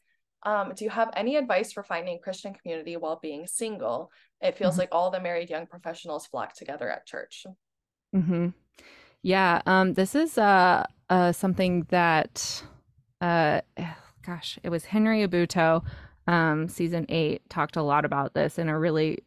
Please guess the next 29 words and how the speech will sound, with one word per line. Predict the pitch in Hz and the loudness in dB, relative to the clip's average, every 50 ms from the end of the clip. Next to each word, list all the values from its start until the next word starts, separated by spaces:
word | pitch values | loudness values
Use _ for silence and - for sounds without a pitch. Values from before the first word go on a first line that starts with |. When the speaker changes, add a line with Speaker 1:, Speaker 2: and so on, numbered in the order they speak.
| _ _ - | _ _ -10
Speaker 2:
really | - 170 165 160 170 170 165 170 | -8 -6 -2 2 2 4 4 4
wonderful | 160 147 160 160 160 160 156 - 170 156 | 4 2 2 2 2 0 -2 -2 -2 0
way. | 156 151 151 151 156 - | 2 2 2 2 2 2
Um, | - 165 165 156 160 165 | 2 2 2 2 2 2
Henry | 160 175 165 165 165 160 - | 0 0 0 0 0 0 0
is, | 165 165 165 156 156 156 - - - - - - - _ _ _ - | 0 2 2 0 0 -2 -6 -14 -20 -20 -20 -20 -20 _ _ _ -2
uh, | - 170 165 156 147 143 - | 0 2 2 2 2 0 2
gay | - 170 165 165 160 | 2 4 4 4 4
and | 160 165 160 | 2 0 0
celibate, | - 170 151 151 151 147 - 151 147 131 - - - | 0 0 2 2 2 4 4 4 4 4 2 0 0
and | 170 165 160 160 160 139 - | 0 0 0 0 0 -2 -2
so | - - 156 151 160 | -2 -2 0 2 2
his, | 160 165 170 160 151 156 - - - - | 2 2 0 0 -2 -4 -8 -10 -8 -2
his, | 165 175 170 170 156 160 - - - - _ _ _ _ _ - _ _ | 2 2 4 2 2 -2 -8 -12 -16 -18 _ _ _ _ _ -20 _ _
uh, | - 165 156 151 143 120 147 170 - - _ _ _ _ _ _ _ _ _ _ _ _ _ _ _ - - - _ _ _ _ _ _ | 2 4 6 6 6 6 4 2 0 -6 _ _ _ _ _ _ _ _ _ _ _ _ _ _ _ -12 -12 -12 _ _ _ _ _ _
for | - - 196 190 | -4 2 2 4
anyone | - 180 190 190 190 185 175 175 | 4 4 4 6 6 4 4 4
who | 165 170 185 175 | 4 4 4 4
is | 170 165 - 175 | 2 2 2 2
living | 175 165 175 170 170 | 2 2 2 0 0
that | 165 156 151 - - | -2 -2 -4 -4 -2
life, | - 160 151 139 147 147 - - - | -2 0 2 2 2 2 0 -4 -4
like, | 160 165 151 139 - | -4 -2 -2 -4 0
the | - 175 | 0 0
role | 165 165 165 170 170 170 | 2 4 4 6 6 6
of | 156 147 | 4 4
friendship | - - - 151 143 160 - - 160 151 - - - | 0 -2 0 2 2 2 0 0 0 -2 -2 0 0
is, | 160 156 147 151 151 - | 2 2 2 2 -2 -2
like, | 170 - - - - - - - - | 0 0 2 2 0 -2 -6 -12 -20